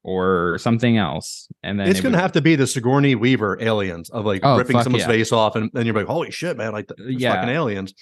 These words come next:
Speaker 1: A
Speaker 2: Anything else, you're
Speaker 1: xenomorph?
Speaker 2: like, "Oh, okay." Is
Speaker 1: If I
Speaker 2: that,
Speaker 1: had
Speaker 2: like,
Speaker 1: a
Speaker 2: the
Speaker 1: xeno-,
Speaker 2: xenomorph, yeah.
Speaker 1: if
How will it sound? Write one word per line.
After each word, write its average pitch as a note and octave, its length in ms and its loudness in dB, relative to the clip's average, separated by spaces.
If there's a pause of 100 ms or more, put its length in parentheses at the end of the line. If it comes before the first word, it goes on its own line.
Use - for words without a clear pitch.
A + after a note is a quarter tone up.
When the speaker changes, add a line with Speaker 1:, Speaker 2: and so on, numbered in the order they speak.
Speaker 1:
A C#3+ 40 0
Speaker 2:
Anything C#3 420 4
else, G3 140 4
you're F3+ 100 4
Speaker 1:
xenomorph? D3+ 60 2
Speaker 2:
like, G#2 140 -4
"Oh, C3 400 -6
okay." B2+ 140 -8 (400)
Is B2 80 -2
Speaker 1:
If - 60 4
I - 20 4
Speaker 2:
that, D#3 60 4
Speaker 1:
had G3+ 100 2
Speaker 2:
like, F#3+ 80 4
Speaker 1:
a A#2+ 40 0
Speaker 2:
the C3 80 2
Speaker 1:
xeno-, F3 160 4
Speaker 2:
xenomorph, G#2+ 260 -2
yeah. C3 180 -4
Speaker 1:
if F#2+ 60 -12